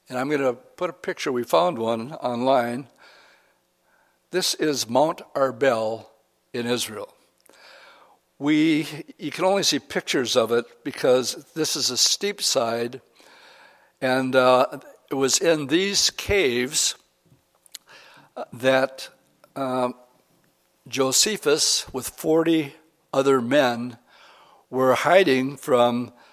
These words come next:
the general Vespasian, who would later become emperor of Rome. Josephus was a Pharisee. Uh, he was a, uh,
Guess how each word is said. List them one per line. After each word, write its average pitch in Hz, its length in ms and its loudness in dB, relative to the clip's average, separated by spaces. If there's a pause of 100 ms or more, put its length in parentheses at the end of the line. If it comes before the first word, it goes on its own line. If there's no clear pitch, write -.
(120)
the 123 100 -10
general 131 720 4 (420)
Vespasian, 139 920 0 (760)
who 156 120 -6
would 135 120 6
later 180 640 4
become 131 800 0 (600)
emperor 135 720 0 (800)
of 120 220 -4
Rome. 131 560 0 (1300)
Josephus 160 920 0
was 131 920 0 (160)
a 127 60 -8
Pharisee. 156 720 0 (1200)
Uh, 123 300 0
he 135 120 -2
was 127 240 0
a, 117 60 -10 (640)
uh, 123 320 -6